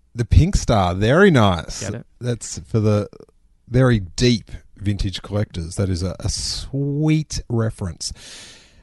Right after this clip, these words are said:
Speaker 1: Explain how that one came about.
Speaker 2: You know, I have limited ideas.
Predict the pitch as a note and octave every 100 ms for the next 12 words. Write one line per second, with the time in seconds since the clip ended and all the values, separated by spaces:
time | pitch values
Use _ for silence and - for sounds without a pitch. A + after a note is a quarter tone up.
0 | _ _ _ - - - G3+ F#3 C3 A#2
1 | G#2+ G2 F#2 F2+ E2+ - - - - -
2 | - - - - - - - _ _ _
3 | _ _ _ F#3 D#3 C#3+ D3+ C#3+ D3 D#3+
4 | D#3+ D#3+ B2+ C#3+ B2 C#3+ C#3 C3 B2+ A#2
5 | A2+ G#2 F2+